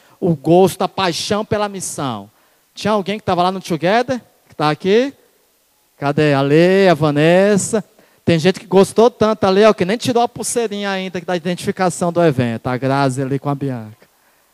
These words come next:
né? Tavam com a pulse-, ainda tão com a pulseirinha de identificação do evento. No fim de semana anterior,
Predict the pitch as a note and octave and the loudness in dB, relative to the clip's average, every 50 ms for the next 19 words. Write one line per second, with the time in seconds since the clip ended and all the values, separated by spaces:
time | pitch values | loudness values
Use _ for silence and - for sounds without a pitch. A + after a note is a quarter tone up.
0 | _ _ - A#2+ B2+ C#3 D#3+ F#3 E3 - _ _ _ _ _ _ _ - C#3 C#3+ | _ _ -14 -8 -4 -4 -4 -4 -4 -8 _ _ _ _ _ _ _ -6 -4 -2
1 | D#3 D3+ - D#3+ D#3+ D#3 - D#3+ - - F#3 F3 E3+ F3+ F3 D#3 D#3 D3+ - - | -2 -2 -2 -4 -6 -6 -8 -12 -8 -4 -2 -2 -2 -2 -4 -6 -8 -8 -6 -6
2 | E3+ - F#3+ F#3+ - G3+ E3+ - - F#3 F3 D3+ E3 F3 E3 D3 C#3 C3+ - D#3 | -6 -6 -6 -8 -8 -8 -8 -6 -4 -4 -4 -4 -6 -8 -8 -10 -10 -8 -8 -6
3 | D3+ D3 - D3+ - E3+ E3+ D3+ - - D3+ D#3 D3 D3+ D3+ D3 A#2+ A#2 A#2+ A2 | -6 -8 -12 -10 -6 -4 -4 -4 -4 -6 -8 -6 -4 -4 -4 -4 -4 -6 -10 -12
4 | G#2 G2+ G#2 _ - - _ _ _ _ _ _ _ _ _ _ _ _ _ _ | -12 -16 -18 _ -18 -18 _ _ _ _ _ _ _ _ _ _ _ _ _ _
5 | _ _ _ _ _ _ _ _ _ _ _ _ _ _ _ _ _ _ _ _ | _ _ _ _ _ _ _ _ _ _ _ _ _ _ _ _ _ _ _ _
6 | _ _ _ _ _ C#3+ D#3 F3+ F3+ F#3 G3 F#3+ - - - A3 A#3+ - - - | _ _ _ _ _ -4 -2 0 0 0 -2 -6 -10 -8 -8 -8 -8 -6 -4 -2
7 | A#3 A3 G#3 A3+ A#3+ A#3+ B3 - - A#3+ A3 G#3 G#3+ G#3 G3 G#3 A3 A#3 B3+ C#4+ | -2 -2 -2 -4 -4 -4 -4 -2 2 2 2 2 4 4 6 6 6 6 6 4
8 | C4 | 0